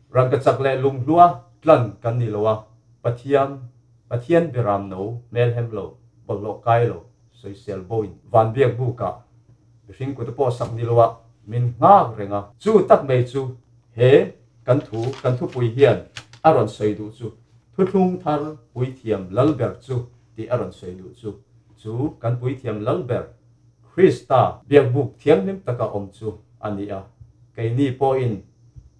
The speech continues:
ri-, rilu le ti tak zeta kan in chira, kan pui thiam hne la kan dil chuan in,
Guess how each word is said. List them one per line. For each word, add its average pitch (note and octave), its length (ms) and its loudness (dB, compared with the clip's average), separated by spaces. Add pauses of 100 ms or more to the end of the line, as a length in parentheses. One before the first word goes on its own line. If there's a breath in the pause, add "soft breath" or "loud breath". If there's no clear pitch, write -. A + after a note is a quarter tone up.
(180)
ri-, C3+ 360 -4 (100)
rilu C#3+ 260 0
le B2 160 -2
ti A#2 200 -10
tak A#2+ 140 -6
zeta B2+ 460 0 (120)
kan B2 160 2
in A#2 120 0
chira, G#2 500 -6 (220)
kan C#3+ 200 -2
pui D3 140 4
thiam B2 300 -4
hne A#2+ 120 0
la G#2 80 -2
kan G#2 220 -10
dil F#2+ 200 -12
chuan G#2+ 300 -6
in, G#2+ 140 -6